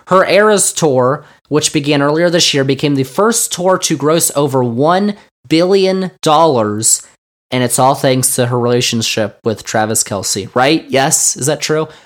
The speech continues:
We may find out whether their relationship can survive in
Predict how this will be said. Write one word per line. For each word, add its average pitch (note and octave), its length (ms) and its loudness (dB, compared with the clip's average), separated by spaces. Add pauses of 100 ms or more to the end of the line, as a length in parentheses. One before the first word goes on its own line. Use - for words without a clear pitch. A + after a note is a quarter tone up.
(160)
We F3+ 180 4
may G#3+ 200 2
find G3+ 340 2
out F#3+ 220 4
whether F#3 220 4
their F3+ 160 4
relationship E3+ 680 0
can E3 140 2
survive D#3 680 4
in B2+ 260 0